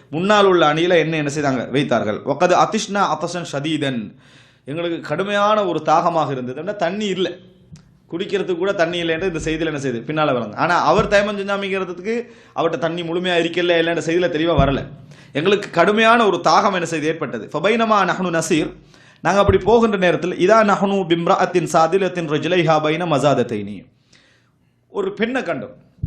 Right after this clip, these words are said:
அவ வந்து என்னது, அவருடைய டிரெஸ் வந்து காலையெல்லாம் மறைக்கிற அளவுக்கு நீட்ட ஒரு டிரெஸ் போட்டு, முழுமையாக தொங்க விடப்பட்ட ஒரு டிரெஸ்ல இருக்கக்கூடிய ஒரு பெண்ணை என்ன செய்தோம்? நாங்கள் கண்டோம் அப்படின்னு சொல்லி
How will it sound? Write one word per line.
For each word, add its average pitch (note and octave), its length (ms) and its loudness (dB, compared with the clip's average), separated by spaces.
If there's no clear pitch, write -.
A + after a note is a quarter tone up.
அவ E3+ 240 0
வந்து G3+ 220 -4
என்னது, F3 200 0
அவருடைய D#3+ 320 0
டிரெஸ் E3+ 300 -6
வந்து F3+ 280 -4
காலையெல்லாம் F#3 580 0
மறைக்கிற E3+ 260 -2
அளவுக்கு F#3 320 -2
நீட்ட G3 400 0
ஒரு E3+ 160 0
டிரெஸ் D#3+ 320 -6
போட்டு, D3 400 -2
முழுமையாக F#3 440 2
தொங்க E3+ 280 -2
விடப்பட்ட F3 400 0
ஒரு D3 300 0
டிரெஸ்ல E3+ 320 -2
இருக்கக்கூடிய F3 440 -2
ஒரு D3 120 -2
பெண்ணை F3+ 280 -4
என்ன D#3+ 120 -4
செய்தோம்? C#3+ 280 -4
நாங்கள் B2+ 320 -4
கண்டோம் B2+ 640 4
அப்படின்னு B2 300 -2
சொல்லி D#3+ 240 2